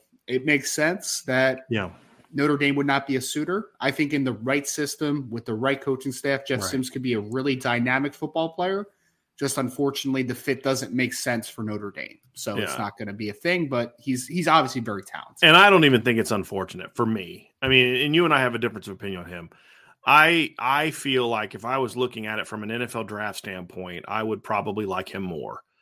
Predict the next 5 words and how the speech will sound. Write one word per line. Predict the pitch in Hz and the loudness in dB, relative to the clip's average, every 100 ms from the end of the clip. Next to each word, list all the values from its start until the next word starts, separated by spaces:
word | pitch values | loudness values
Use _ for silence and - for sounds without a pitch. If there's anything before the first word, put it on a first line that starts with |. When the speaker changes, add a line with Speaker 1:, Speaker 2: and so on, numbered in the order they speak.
| _ _ - | _ _ -12
Speaker 2:
because | 123 139 123 | 4 6 8
there | 131 | 10
are | 139 135 | 10 8
tools | - 175 127 101 - 98 - - _ _ - | 2 0 0 -2 -8 -10 -14 -16 _ _ -12
there. | 113 101 69 65 - | -6 -6 -6 -10 -14